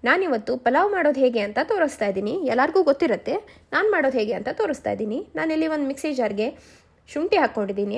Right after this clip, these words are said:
ಹಾಗೆ ಅದಕ್ಕೆ ಕೊತ್ತಂಬರಿ ಸೊಪ್ಪನ್ನ ಹಾಕ್ತಾ ಇದ್ದೀನಿ, ಹಾಗೆ ಟೊಮ್ಯಾಟೊ ಹಾಕ್ತಾ ಇದ್ದೀನಿ.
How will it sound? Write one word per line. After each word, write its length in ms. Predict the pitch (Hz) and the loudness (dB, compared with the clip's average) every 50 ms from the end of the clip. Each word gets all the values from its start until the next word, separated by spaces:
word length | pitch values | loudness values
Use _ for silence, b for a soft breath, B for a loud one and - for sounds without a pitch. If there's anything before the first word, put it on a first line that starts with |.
| 294 302 | -2 -2
ಹಾಗೆ 180 | 233 220 226 233 | 0 0 0 0
ಅದಕ್ಕೆ 200 | 220 214 214 233 240 | 0 -2 -2 -2 -2
ಕೊತ್ತಂಬರಿ 300 | - 240 277 330 349 359 339 - | -2 -2 0 0 0 0 0 0
ಸೊಪ್ಪನ್ನ 280 | 269 269 - 220 240 311 349 | -2 0 0 0 0 0 -2
ಹಾಕ್ತಾ 220 | 269 254 - 196 190 | -2 -2 -2 -2 -2
ಇದ್ದೀನಿ, 240 | 190 196 185 208 294 466 - - _ _ _ _ _ _ _ _ _ _ _ _ _ _ _ _ _ _ _ _ _ _ _ _ _ b b b b b b b b b b b b b b b b _ _ _ _ _ _ _ _ _ _ _ _ - - - - _ _ _ - 285 | -2 -2 -4 -4 -4 -4 -6 -12 _ _ _ _ _ _ _ _ _ _ _ _ _ _ _ _ _ _ _ _ _ _ _ _ _ b b b b b b b b b b b b b b b b _ _ _ _ _ _ _ _ _ _ _ _ -20 -20 -20 -20 _ _ _ 0 2
ಹಾಗೆ 240 | 277 240 220 - 269 392 - - - _ - | 2 2 2 0 0 -2 -4 -8 -4 _ 2
ಟೊಮ್ಯಾಟೊ 340 | 254 262 311 359 349 - 392 339 | 2 4 2 4 4 4 4 4
ಹಾಕ್ತಾ 240 | 285 - - - 185 190 | 2 0 -2 -2 -2 -2
ಇದ್ದೀನಿ. 240 | - 202 202 214 | -2 -4 -4 -4